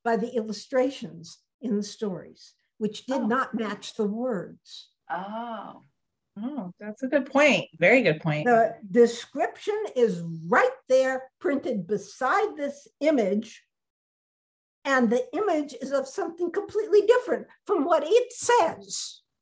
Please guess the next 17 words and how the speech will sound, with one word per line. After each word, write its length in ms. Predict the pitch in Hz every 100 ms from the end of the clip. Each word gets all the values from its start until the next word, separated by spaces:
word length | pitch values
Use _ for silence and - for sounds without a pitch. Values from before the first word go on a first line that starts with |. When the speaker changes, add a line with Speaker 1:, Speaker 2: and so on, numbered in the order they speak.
| _ _ _ _
Speaker 1:
So 120 | _ 269
I 120 | 339 453
was 100 | -
like, 160 | - _ _
"Argh!" 640 | 523 539 - 349 311 202 - -
Oh, 180 | 370 233
you 140 | 370
have 240 | 302 403 403
to 40 | 254
understand, 600 | 247 208 - 370 247 185
I 40 |
was, 140 | 185
like, 220 | 226 190 -
ten 240 | 214 214
years 260 | 208 196 202
old. 240 | 220 240 _ _ _ _ _ _ _
Speaker 2:
<laughs> 60 | -